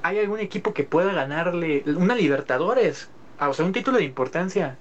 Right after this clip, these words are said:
a los mejores de Brasil? Considera lo que han sido estos últimos años. Estamos hablando de que llevamos cuatro años consecutivos,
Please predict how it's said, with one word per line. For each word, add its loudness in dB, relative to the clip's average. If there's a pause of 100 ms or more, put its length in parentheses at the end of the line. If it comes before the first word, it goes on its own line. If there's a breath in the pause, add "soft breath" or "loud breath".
a -2
los 0
mejores 2
de 0
Brasil? -2 (1000 loud breath)
Considera 2
lo -2
que 0
han -2
sido 4
estos 0
últimos 0
años. 0
Estamos 0
hablando 2
de 2
que -2
llevamos 0 (600 loud breath)
cuatro 2
años -4
consecutivos, -2